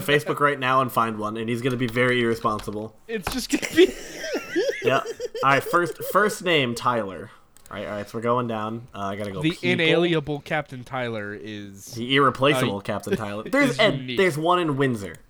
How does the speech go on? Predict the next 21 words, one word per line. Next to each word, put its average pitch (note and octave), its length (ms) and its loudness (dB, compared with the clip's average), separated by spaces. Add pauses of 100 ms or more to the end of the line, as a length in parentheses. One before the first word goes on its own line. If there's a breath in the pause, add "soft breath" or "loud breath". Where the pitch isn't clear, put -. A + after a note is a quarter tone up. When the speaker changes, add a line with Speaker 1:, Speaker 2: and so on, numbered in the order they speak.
(120)
Speaker 2:
There's B2+ 120 -2
one B2 140 4
in A#2+ 80 -2
Southampton. C#3+ 720 -2
There's C3 160 -4
one A#2+ 160 0
in B2 140 -6
East F3 220 -2
Point, F3 280 0
Michigan. D#3+ 580 0 (220 loud breath)
Three A3 200 4
places F3+ 320 2
related C3+ 360 2
to B2 80 2
us B2 200 0
in A#2+ 80 -4
one A#2 180 0
way, A#2 120 0
shape, A2+ 220 -4
or G#2+ 60 -8
form. F#2 300 -8